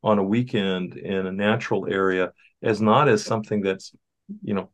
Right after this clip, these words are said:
threatening or I'm only doing it so, like, I'm, I feel physically better. Deep inside you as a human being, there's, there's a, this wonderful animal part of you that wants to go out there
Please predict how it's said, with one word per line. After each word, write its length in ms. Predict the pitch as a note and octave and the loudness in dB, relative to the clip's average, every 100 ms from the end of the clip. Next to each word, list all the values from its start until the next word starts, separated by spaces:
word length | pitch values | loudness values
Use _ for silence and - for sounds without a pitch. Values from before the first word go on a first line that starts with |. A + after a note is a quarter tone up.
| _ | _
threatening 880 | - - A#2 A#2+ B2 A#2+ G#2+ G2+ F#2+ - _ - | -20 -6 4 6 6 4 4 2 -2 -8 _ -6
or 240 | G#2+ G2+ | -2 0
I'm 220 | G#2 A2 - | 0 -4 0
only 480 | C3+ C#3 C#3+ C3+ B2 | 6 6 6 4 2
doing 440 | G#2+ A#2+ B2+ A#2 | 4 4 6 4
it 180 | G2+ - _ _ _ | 0 -2 _ _ _
so, 240 | - A2 G2+ | -10 -6 -2
like, 300 | E2 F2 - | -2 -4 -6
I'm, 180 | G2+ - | -6 -2
I 80 | F#2+ | -4
feel 260 | - F#2+ | -2 -6
physically 480 | F2+ G#2+ G#2+ - G2 | -4 -4 -6 -8 -8
better. 360 | F#2 G#2+ G#2+ - _ _ _ _ _ _ _ _ _ _ _ - | 0 2 2 -4 _ _ _ _ _ _ _ _ _ _ _ -10
Deep 280 | C3 A3 - | 2 4 6
inside 420 | B2+ B2 D3+ F#3 | 4 4 2 0
you 100 | C3+ | 2
as 140 | A2+ G#2 | 0 -2
a 40 | |
human 280 | F#2+ C3+ A2+ | -2 2 2
being, 340 | G2+ A2 G2+ - _ _ G#2+ - _ | 4 2 0 -6 _ _ -14 -14 _
there's, 380 | D3+ D#4 D4+ - - - _ - | 2 2 0 -8 -20 -20 _ -6
there's 280 | - D#3 A#3 | 2 4 4
a, 100 | B2 | 0
this 280 | G2+ A#2 - _ _ _ - | 2 -2 -2 _ _ _ 2
wonderful 400 | A#2+ A3 - G#2+ | 4 4 0 0
animal 320 | B2 D3+ G#2 | 0 0 0
part 240 | A2+ B2+ | 0 0
of 80 | B2 | 0
you 80 | G#2 | 0
that 220 | G#2 A#2+ | 2 2
wants 540 | C3 G2 A2+ D#3 - - | 0 0 2 2 0 -8
to 100 | A2+ | -6
go 300 | G#2 G#2 F#2 | 0 2 2
out 260 | F2 B2+ | 0 -4
there 260 | - - - | -8 -14 -16